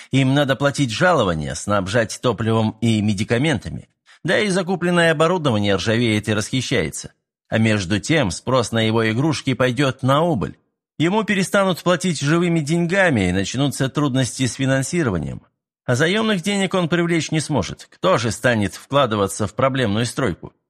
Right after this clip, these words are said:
Да и мы постараемся нужные слухи распустить, связи задействуем. Газеты начнут смеяться над гением, не справившимся с обычной стройкой. Особенно, если им подсказать. «Подскажем, не сомневайся»,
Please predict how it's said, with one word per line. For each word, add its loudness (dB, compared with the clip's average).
Да 2
и 2
мы 0
постараемся 0
нужные 2
слухи -2
распустить, -2
связи 0
задействуем. -2
Газеты 0
начнут -2
смеяться 0
над 0
гением, 0
не 2
справившимся 0
с -2
обычной 0
стройкой. -4
Особенно, 0
если 2
им 0
подсказать. -2
«Подскажем, 2
не 2
сомневайся», 0